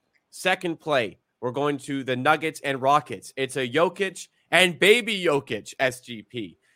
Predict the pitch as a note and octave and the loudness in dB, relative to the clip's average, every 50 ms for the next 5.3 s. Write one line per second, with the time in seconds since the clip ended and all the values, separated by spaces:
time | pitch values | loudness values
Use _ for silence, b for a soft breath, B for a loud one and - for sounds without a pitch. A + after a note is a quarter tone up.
0 | _ _ - C3 C3+ C#3 D3+ D3+ D3 C3+ D3+ C#3+ C3+ B2 C3+ D#3+ F#3 G#3+ G#3+ G#3+ | _ _ -2 -2 0 2 2 2 2 2 2 0 0 4 4 4 4 4 2 -2
1 | G3 E3 F3+ F#3 F#3 F#3 F#3 D3+ D#3 F3+ F#3 F#3+ F#3 F#3 - - F3 E3+ F3 F3 | -2 0 2 2 2 2 -2 -6 -10 -6 -6 -6 -6 -6 -8 -6 -4 -4 -2 0
2 | - D#3 D3+ C3+ - - D3 E3 D#3+ - E3 E3 D#3 - - E3 D3+ - - D#3 | 0 0 -2 -2 0 -2 -2 -2 -2 -6 -10 -10 -10 -8 -10 -12 -12 -12 -14 -16
3 | D3+ - - D#3 D#3+ D#3+ E3 E3+ F3 E3+ _ _ _ _ - B2 - - _ _ | -12 -4 0 0 2 2 2 0 -2 -6 _ _ _ _ -8 -8 -8 -10 _ _
4 | - D3 D#3+ E3 D#3+ - - A#2+ C#3+ D3+ D3+ D3+ C3+ - C3+ A#2+ - - _ D3 | 0 0 0 0 0 -6 -10 -2 -2 0 0 -2 -4 -6 -6 -6 -6 -10 _ -4
5 | D#3 E3 E3+ F3 F#3 F3+ | -2 -2 0 -2 -4 -6